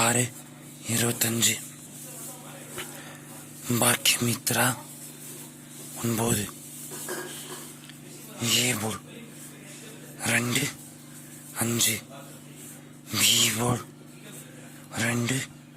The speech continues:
സീറോ. സി ബോൾ സീറോ എട്ട് ആറ്. ആൽ ബോൾ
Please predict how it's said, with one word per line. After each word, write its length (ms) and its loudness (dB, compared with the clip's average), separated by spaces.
സീറോ. 480 8
സി 380 8
ബോൾ 220 4
സീറോ 420 6
എട്ട് 460 4
ആറ്. 340 4
ആൽ 300 6
ബോൾ 220 2